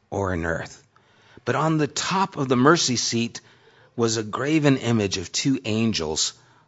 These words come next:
facing each other with their wings towards each other. But you're not supposed to do that. But mercy covers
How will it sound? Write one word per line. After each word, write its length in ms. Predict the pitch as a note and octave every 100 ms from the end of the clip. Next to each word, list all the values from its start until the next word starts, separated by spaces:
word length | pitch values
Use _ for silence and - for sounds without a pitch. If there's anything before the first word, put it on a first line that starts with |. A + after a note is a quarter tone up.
| _
facing 420 | - A#2 A#2+ A2 G2
each 180 | F2
other 320 | F2+ D#2+ E2+ E2 _ -
with 200 | E2+ -
their 160 | F#2
wings 580 | F2+ G2+ F2+ E2 - - _ _
towards 340 | - F2+ D#2 E2
each 180 | D#2+ -
other. 360 | D2 D2 D2 _ _ _ _ _ _ _ _ _ _ _ _ _ _ _ _ _ _ _ _ _
But 100 | -
you're 100 | B2+
not 140 | D3 D#3
supposed 460 | - D#3 C#3 -
to 80 | B2
do 260 | G#2 C#3+ C#3+
that. 400 | F#2 - - - _ _ _ _ _ _ _ _ _ _ _ _ _ _ _ _ _ _ _ _ _ _ _ _ -
But 180 | F#2
mercy 720 | F#2 G#2+ B2+ - F#2+ F2 E2 F#2+ _ _ _ _ _
covers 720 | - G#2 E2+ C#2+ - - -